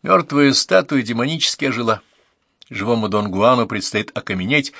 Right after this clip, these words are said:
от рукопожатия его мраморной десницы, стать по-настоящему холодным, заплатить жизнью за миг свидания. Единственная возможность, какую Пушкин дарит своему герою,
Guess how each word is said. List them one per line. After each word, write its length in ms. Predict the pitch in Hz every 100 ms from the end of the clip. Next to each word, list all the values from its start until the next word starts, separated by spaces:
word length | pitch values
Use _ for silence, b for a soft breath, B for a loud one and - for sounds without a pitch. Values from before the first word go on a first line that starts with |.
| B B
от 140 | - 101
рукопожатия 580 | - 98 95 113 -
его 180 | 98 101
мраморной 480 | 101 95 107 95 92
десницы, 600 | 82 85 - 127 - - _ _ _ _
стать 260 | - 95 92
по-настоящему 680 | 92 - 98 101 95 98
холодным, 600 | 85 92 90 127 101 98 B B -
заплатить 440 | - 98 - 87
жизнью 400 | - 127 143 107
за 120 | 95
миг 160 | 107 -
свидания. 440 | - 90 98 92 _ _ _ _ _ _ _ _ _ _ _ _ _ _ _ _ _
Единственная 720 | 107 110 165 220 - 151 135
возможность, 680 | 127 110 147 208 170 170 -
какую 340 | - - 113
Пушкин 420 | - 127 - 117 104
дарит 320 | 113 110 101
своему 300 | - 101 104
герою, 480 | 98 107 127 95